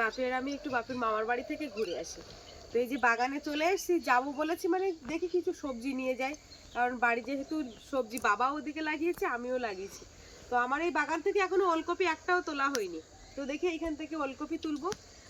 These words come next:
আর আজকে যাওয়ার পথে কিছু দৃশ্য তোমাদেরকে দেখাবো, আর মায়ের ওখানে গিয়েও তো দেখাবো যে কি কি করছে কি। তো আমি বে-, বাড়ির থেকে বেরোচ্ছি, মা কিন্তু এখনো জানে না যে আমি বেরোচ্ছি।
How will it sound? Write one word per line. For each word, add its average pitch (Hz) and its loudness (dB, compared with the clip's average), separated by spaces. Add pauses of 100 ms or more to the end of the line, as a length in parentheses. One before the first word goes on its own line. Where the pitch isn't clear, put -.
(240)
আর 185 2 (140)
আজকে 240 -2 (100)
যাওয়ার 269 6
পথে 320 -4 (140)
কিছু 320 -4 (380)
দৃশ্য 277 -4 (140)
তোমাদেরকে 269 -2 (100)
দেখাবো, 254 -2 (520)
আর 190 -2 (140)
মায়ের 214 2
ওখানে 277 -4
গিয়েও 294 -4
তো 302 -4
দেখাবো 254 -2
যে 269 -4
কি 254 -8
কি 240 -10 (100)
করছে 254 0 (120)
কি। 233 -6 (580)
তো 208 0 (200)
আমি 302 2 (100)
বে-, 254 4
বাড়ির 247 2
থেকে 359 2
বেরোচ্ছি, 359 4 (100)
মা 466 2 (100)
কিন্তু 339 -2
এখনো 392 0 (120)
জানে 302 0
না 339 2
যে 320 -4
আমি 302 4 (100)
বেরোচ্ছি। - -2